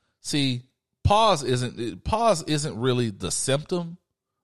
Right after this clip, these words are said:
I mean, pause isn't really the disease. Pause is the symptom of a much larger, I won't even go, I, I won't even go into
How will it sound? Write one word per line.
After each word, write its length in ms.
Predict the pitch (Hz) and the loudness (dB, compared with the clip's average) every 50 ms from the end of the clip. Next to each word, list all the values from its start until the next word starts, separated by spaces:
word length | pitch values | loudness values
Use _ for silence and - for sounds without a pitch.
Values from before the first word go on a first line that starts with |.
| _ - | _ 0
I 140 | 135 135 | 0 0
mean, 120 | 131 127 117 | 2 0 0
pause 320 | - 156 185 196 190 156 | 2 4 4 4 4 2
isn't 260 | 170 160 139 135 101 | -2 -4 -4 -6 -4
really 240 | 107 127 131 127 123 | -2 -2 0 0 0
the 140 | 110 110 101 | 0 -2 -2
disease. 600 | 90 90 82 82 101 123 131 131 127 123 120 - - - - - _ _ | -2 -4 -4 -2 -2 -2 -2 -2 -2 -4 -6 -8 -12 -18 -20 -20 _ _
Pause 360 | - - 214 208 202 180 135 123 | 2 2 4 2 2 0 0 -2
is 160 | 101 92 - | -6 -8 -10
the 100 | - - | -8 -8
symptom 540 | - - 117 98 80 - - 82 76 - - _ _ _ _ _ _ _ _ _ _ _ _ _ _ _ _ _ _ _ _ _ _ _ _ _ _ _ _ _ _ _ _ _ _ _ _ | -4 -2 -2 -4 -4 -6 -10 -14 -14 -14 -18 _ _ _ _ _ _ _ _ _ _ _ _ _ _ _ _ _ _ _ _ _ _ _ _ _ _ _ _ _ _ _ _ _ _ _ _
of 120 | - 107 139 | -20 -16 -6
a 80 | - | 0
much 220 | 139 147 151 - - | 0 2 2 2 2
larger, 560 | 127 131 135 131 123 113 117 113 110 110 104 - _ _ _ _ _ _ _ _ _ _ _ _ _ _ _ _ _ _ _ _ _ _ _ _ _ _ _ _ _ | 4 4 4 4 4 2 -2 -4 -4 -6 -8 -14 _ _ _ _ _ _ _ _ _ _ _ _ _ _ _ _ _ _ _ _ _ _ _ _ _ _ _ _ _
I 100 | 160 190 | 2 4
won't 180 | 190 175 160 143 | 4 4 4 4
even 180 | 123 113 107 | 2 2 2
go, 360 | 98 117 113 107 101 95 - _ | 4 4 4 4 4 0 -2 _
I, 120 | - 139 151 | 2 4 4
I 200 | 147 - - 165 | 4 4 4 4
won't 200 | 170 170 165 156 | 4 4 4 2
even 180 | 143 131 117 98 | 2 0 0 0
go 260 | 92 113 110 110 107 | 2 2 4 4 2
into 440 | 104 101 - - 120 101 95 92 | 0 -2 -2 0 0 2 2 0